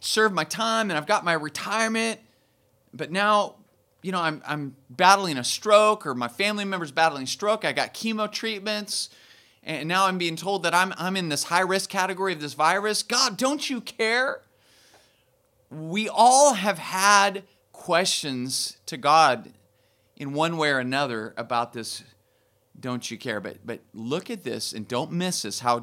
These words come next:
Jesus responds. Check this out.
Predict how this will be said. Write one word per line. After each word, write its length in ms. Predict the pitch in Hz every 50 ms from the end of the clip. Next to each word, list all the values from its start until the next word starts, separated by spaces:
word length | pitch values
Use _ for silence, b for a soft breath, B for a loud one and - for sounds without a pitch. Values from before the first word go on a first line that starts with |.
| 107
Jesus 640 | 101 101 113 123 131 147 147 - 180 175 - - -
responds. 1000 | 151 147 - - - - - 135 139 131 110 98 92 - - - - - - - _ _ _ _ _ _ _ _ _ _
Check 240 | - - 127 127 127
this 200 | 156 156 151 -
out. 300 | 180 143 107 92 -